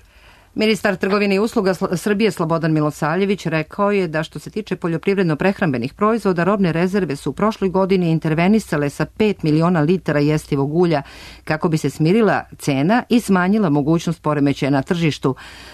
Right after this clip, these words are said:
a intervenisano je i sa sto hiljada tona brašna kako bi se sačuvala cena hleba, iako je cena pšenice povećana više od dva puta. Milosavljević je naglasio d-,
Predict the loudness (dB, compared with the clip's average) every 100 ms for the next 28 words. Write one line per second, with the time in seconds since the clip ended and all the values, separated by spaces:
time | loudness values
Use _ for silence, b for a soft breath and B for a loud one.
0 | B -2 0 0 0 0 0 0 2 4
1 | 4 2 0 0 0 0 -2 2 2 0
2 | 0 0 0 0 -2 -2 2 2 2 0
3 | 0 0 -2 -4 0 2 2 0 0 2
4 | 0 0 0 0 -2 B B B -2 0
5 | 0 0 2 0 0 2 2 2 -2 -2
6 | -4 -2 -2 0 2 2 0 -4 -2 -2
7 | -2 -2 -2 -4 0 0 2 -2 -6 B
8 | B B -4 -4 -2 -2 -2 0 0 0
9 | -2 -2 0 2 2 -2